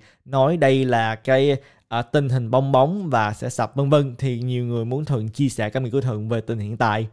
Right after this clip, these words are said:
Mặc dù là Thuận thường hay đăng những cái, à, hình ảnh mắc cười ở trên những mạng xã hội để mà chia sẻ những cái meme với các bạn. Nhưng mà hôm nay Thuận muốn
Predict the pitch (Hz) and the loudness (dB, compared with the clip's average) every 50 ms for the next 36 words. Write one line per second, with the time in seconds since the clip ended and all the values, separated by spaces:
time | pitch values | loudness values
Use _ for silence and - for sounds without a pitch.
0 | _ _ _ _ _ _ - 147 139 120 151 160 147 139 123 - - - _ _ | _ _ _ _ _ _ -2 -2 0 4 4 6 6 6 4 0 -6 -20 _ _
1 | 123 131 135 131 123 120 120 117 - - 127 123 127 123 - 139 120 113 139 123 | 0 2 2 4 4 4 2 0 0 -2 -2 -2 -2 -2 -2 -2 0 0 -2 0
2 | 147 156 135 139 131 123 117 117 147 143 147 147 143 139 131 117 - 131 139 127 | 0 0 0 0 -4 -4 -2 0 2 4 6 6 6 4 2 0 -2 -4 -4 -2
3 | 123 120 110 107 127 147 151 - - 151 127 113 110 110 107 123 117 - - 123 | -2 -4 -4 -4 -4 -6 -6 0 2 2 2 2 0 -2 -4 -4 -2 -2 -2 -2
4 | 127 131 123 104 104 104 - - 120 107 107 110 113 120 107 117 107 - - 131 | -2 -4 -4 -4 -4 -6 -4 -4 -2 -2 -2 -2 -2 -2 -4 -4 -6 -4 -4 -4
5 | 123 - 113 113 113 113 143 147 139 147 143 131 139 143 147 143 127 120 113 110 | -2 -2 -4 -4 -4 -2 -2 0 2 2 2 2 2 2 4 4 2 2 0 -6
6 | - _ _ 147 156 165 165 160 139 123 101 - _ _ _ - 151 156 156 151 | -12 _ _ 2 2 4 4 6 4 2 0 -4 _ _ _ -4 -2 2 2 4
7 | 147 139 131 - _ _ _ _ - - 139 123 123 135 135 139 147 156 185 208 | 2 2 0 -4 _ _ _ _ -4 -2 -2 0 0 2 2 2 2 2 0 -2